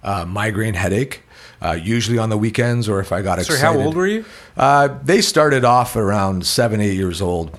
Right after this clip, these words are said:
Speaker 1: uh,
Speaker 2: Oh.
Speaker 1: maybe even before that.
Speaker 2: So you're
Speaker 1: I
Speaker 2: like
Speaker 1: s-
Speaker 2: ten years out of that now. You're, you're late teens now.
Speaker 1: Yeah, yeah, yeah, right. <laughs> So, uh, so what I noticed was, uh, my headaches didn't come on like a switch. They would, uh,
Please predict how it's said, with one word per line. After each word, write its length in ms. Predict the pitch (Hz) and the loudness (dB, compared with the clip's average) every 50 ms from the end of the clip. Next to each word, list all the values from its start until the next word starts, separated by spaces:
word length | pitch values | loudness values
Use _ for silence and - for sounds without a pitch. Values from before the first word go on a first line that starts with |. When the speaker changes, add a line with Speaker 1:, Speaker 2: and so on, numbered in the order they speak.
| - 135 | -6 -4
Speaker 1:
uh, 240 | 131 127 120 117 | -4 -2 -2 -4
Speaker 2:
Oh. 40 | 113 - - - 80 | -6 -10 -14 -10 -4
Speaker 1:
maybe 320 | 113 139 156 165 156 143 | 0 0 0 2 2 0
even 300 | 135 127 107 110 107 104 | 0 0 -2 -2 -4 -4
before 380 | 95 95 - - 104 104 95 92 | -4 -6 -4 -2 0 0 0 0
that. 200 | 90 82 82 80 | 0 -2 -2 -2
Speaker 2:
So 60 | 151 | 0
you're 100 | 160 160 | 0 2
Speaker 1:
I 20 | |
Speaker 2:
like 160 | 156 139 123 - | 2 0 0 -2
Speaker 1:
s- 60 | - | -4
Speaker 2:
ten 220 | - 156 139 135 131 | -4 -2 -2 -2 -2
years 180 | 127 120 113 120 | -2 -2 -2 -2
out 120 | 120 113 | -2 -2
of 60 | 107 | -4
that 200 | 107 104 104 104 | -6 -8 -8 -10
now. 140 | 104 104 107 | -10 -10 -10
You're, 200 | 107 107 110 110 110 | -10 -12 -12 -14 -14
you're 160 | 110 110 110 - - - 135 - | -14 -16 -18 -20 -12 -12 -10 -6
late 220 | 123 120 117 - - | -6 -6 -6 -8 -10
teens 320 | - 135 127 123 - - | -10 -10 -8 -8 -10 -12
now. 80 | - - - | -14 -8 -4
Speaker 1:
Yeah, 300 | 160 147 147 143 135 123 | 0 0 2 2 2 2
yeah, 340 | 147 143 135 131 131 127 127 | 4 4 4 4 4 2 2
yeah, 300 | 143 120 113 123 120 113 113 - | 2 0 0 0 -2 -2 -2 -2
right. 280 | 123 135 117 - - - | -2 -2 -4 -6 -10 -14
<laughs> 40 | _ _ - _ | _ _ -20 _
So, 320 | - - - 156 151 151 147 | -8 -2 0 2 2 4 4
uh, 360 | 143 139 135 131 - - - | 4 4 4 2 0 -2 -4
so 540 | - - - 160 151 147 143 139 139 - - _ _ _ _ _ _ _ - | -2 2 2 4 4 4 2 0 -2 -8 -16 _ _ _ _ _ _ _ 0
what 120 | 143 147 135 | 2 4 4
I 60 | 139 | 4
noticed 340 | 151 175 202 202 160 - - | 4 4 2 2 0 0 0
was, 540 | 120 107 107 110 127 127 - - - - - | 2 2 2 0 0 -2 -2 -2 -4 -4 -4
uh, 400 | 92 87 107 98 95 95 92 92 90 | -2 -2 0 2 2 0 0 -2 -2
my 160 | 104 113 123 | -2 0 0
headaches 380 | 135 143 143 143 131 - - | 2 2 2 2 0 -2 -6
didn't 320 | - - 135 131 131 123 120 | -6 -2 -2 -2 -2 -2 -2
come 180 | 139 131 120 | -2 -2 0
on 280 | 117 113 113 110 101 101 | 0 0 0 -2 -2 -2
like 160 | 107 104 104 98 | -4 -4 -4 -4
a 40 | |
switch. 500 | - - - 113 131 156 - - - - | -4 -4 -2 -2 -4 -4 -4 -6 -8 -6
They 140 | 98 98 107 | -4 -2 0
would, 280 | 104 101 98 92 85 95 | 0 0 -2 -2 -4 -4
uh, 340 | 90 85 85 82 78 78 | -6 -4 -6 -6 -8 -8